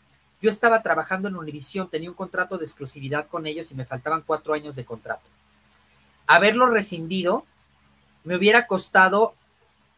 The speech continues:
seguir taloneando en Sullivan hoy, veinticuatro años después, pa' pagarlo. ¿Me entiendes? O sea, no lo hubiera logrado nunca. Y la segunda vez que me llamaron,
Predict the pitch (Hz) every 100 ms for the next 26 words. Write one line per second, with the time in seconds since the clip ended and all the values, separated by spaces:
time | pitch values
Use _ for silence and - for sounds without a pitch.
0 | _ _ _ - - 185 196 202 240 214
1 | 175 185 196 196 - 196 202 208 208 202
2 | - 185 247 247 139 151 135 135 165 185
3 | 180 160 135 - 170 160 160 135 143 135
4 | 120 - _ - - - _ _ _ _
5 | _ _ - 151 139 151 180 - - 147
6 | 170 156 156 _ - 185 214 233 226 220
7 | 175 180 180 180 190 180 - - _ _
8 | _ _ _ 196 190 196 220 226 349 359
9 | 311 302 269 240 185 170 170 175 135 120